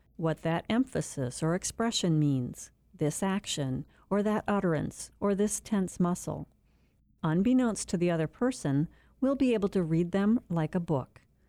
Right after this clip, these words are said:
We'll hear and see and perceive what they really mean, despite their disguises. We'll recognize what's governing them behind their facades.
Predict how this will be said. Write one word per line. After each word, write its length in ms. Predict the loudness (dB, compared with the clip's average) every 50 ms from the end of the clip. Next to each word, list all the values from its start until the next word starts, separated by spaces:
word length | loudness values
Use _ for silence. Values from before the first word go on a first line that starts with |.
| _ _ _ _ _ _ _
We'll 180 | -2 0 0 0
hear 520 | -2 -2 -2 0 2 2 2 2 0 -2 -2 0
and 180 | 0 0 0
see 480 | 0 -2 -2 0 2 2 4 2 2 2
and 140 | 0 0 0
perceive 760 | -2 -6 -6 -6 -6 -4 -2 0 2 2 2 0 0 -4 -8 -6
what 300 | -2 -2 -2 -2 0 0
they 140 | 2 2
really 260 | 2 2 2 2 2 4
mean, 480 | 4 4 4 4 2 2 0 -2 -6 -12 _ _ _ _ -2
despite 460 | -2 -2 -2 -2 -4 -2 -2 -2 -2
their 140 | -2 -2 0
disguises. 840 | -2 -4 -4 -2 -2 0 0 0 0 -2 -4 -8 -8 -12 -16 -20 _ _ _ _ _ _ _ _ _ _ _ _ 0
We'll 180 | 2 2 2 4
recognize 760 | 2 0 0 0 -2 -2 0 0 -2 0 -2 -2 -2 -2
what's 160 | -4 -4 -4 -2
governing 480 | -2 0 0 2 2 2 2 2 2
them 200 | 2 2 0 0
behind 360 | -2 -2 0 0 2 2 2
their 100 | 2 0
facades. 840 | -2 -4 -6 -6 -4 0 0 0 2 0 -2 -4 -6 -10 -16 -18